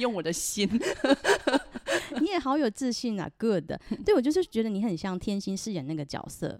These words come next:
Speaker 2: 方律。诶，跟你们的 <laughs> 律师事务所一样，叫做方。<laughs> 但是你们不姓方，OK？大家不要搞错。Peggy 姓杨哦。<laughs> 对，那我觉得《最佳利益》这里面那个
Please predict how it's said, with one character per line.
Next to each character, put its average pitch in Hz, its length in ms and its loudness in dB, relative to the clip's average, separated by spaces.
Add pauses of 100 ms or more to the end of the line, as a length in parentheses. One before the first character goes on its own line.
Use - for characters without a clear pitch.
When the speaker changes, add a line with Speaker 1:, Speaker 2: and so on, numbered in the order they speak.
(100)
Speaker 2:
方 165 360 -2
律。 170 220 4
诶， 285 140 4
跟 311 180 0
你 254 60 -2
们 165 180 -6
的 160 260 -6 (260)
<laughs> - 320 -12
律 339 100 12
师 302 160 4
事 - 200 0
务 311 120 6
所 180 260 -2
一 180 80 -6
样， 226 180 -4
叫 226 120 -4
做 214 120 -2
方。 208 640 -2 (260)
<laughs> 285 440 -2
但 262 160 2
是 277 80 0
你 208 100 -2
们 151 80 -2
不 160 120 -4
姓 185 180 -4
方， 156 280 -6
OK？ 156 380 -8 (120)
大 190 100 -4
家 185 100 -2
不 170 80 -4
要 165 80 0
搞 - 200 -4
错。 - 280 -6 (140)
Peggy 240 240 -2
姓 214 220 -2
杨 151 160 -2
哦。 180 200 -2 (580)
<laughs> - 580 -8
对， 302 240 2
那 359 120 0
我 311 80 2
觉 220 160 0
得 233 380 0 (400)
《最 349 100 4
佳 339 120 4
利 330 120 4
益》 320 60 8
这 311 120 2
里 170 80 2
面 208 180 0
那 233 100 2
个 175 180 2